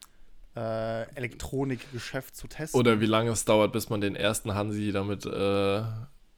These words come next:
Speaker 2: durch die Gegend
Speaker 1: Sieht,
Speaker 2: rennen
Speaker 1: der sie,
Speaker 2: sieht.
Speaker 1: äh, auch trägt. Und das Krasse ist wirklich, und ich hatte mich heute Morgen, hab ich mit einem Kumpel, äh, gequatscht, der hat mir auch das Thema, äh, empfohlen, also Shoutout an, an unseren Fotografen Marvin. Ähm,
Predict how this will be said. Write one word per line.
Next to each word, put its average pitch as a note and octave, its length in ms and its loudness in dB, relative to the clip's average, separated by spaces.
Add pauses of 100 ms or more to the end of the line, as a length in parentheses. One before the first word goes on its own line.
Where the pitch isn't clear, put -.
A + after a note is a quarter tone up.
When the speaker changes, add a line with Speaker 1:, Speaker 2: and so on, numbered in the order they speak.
(540)
Speaker 2:
durch G#2+ 220 -8
die - 100 -10
Gegend A2+ 240 2
Speaker 1:
Sieht, G2+ 100 0
Speaker 2:
rennen G#2 120 2
Speaker 1:
der B2 120 2
sie, A#2+ 180 0
Speaker 2:
sieht. B2 120 0
Speaker 1:
äh, A#2 300 -2
auch A#2 220 -6
trägt. B2+ 600 -4 (400)
Und C#3 100 -6
das C3+ 200 -4
Krasse D#3+ 340 -4
ist D3+ 160 -6
wirklich, D3+ 440 -4 (320)
und C3 160 -4
ich B2+ 260 -6
hatte D3 80 -8
mich B2+ 140 -8
heute A#2+ 120 -6
Morgen, B2 240 -2
hab A#2 120 -6
ich - 60 -18
mit A2+ 80 -8
einem A2+ 100 -10
Kumpel, C3+ 360 -8
äh, A#2 460 -6
gequatscht, - 480 -12
der A#2 80 -6
hat A2+ 80 -6
mir A2+ 80 -10
auch G#2+ 80 -10
das A2+ 140 -14
Thema, A2+ 880 -6
äh, - 40 -16
empfohlen, A#2+ 400 -10
also A2+ 160 -10
Shoutout B2 400 -2
an, A2+ 80 -6
an A2 100 -10
unseren B2 380 -4
Fotografen C3 720 0
Marvin. B2 400 -2 (320)
Ähm, C3+ 360 -2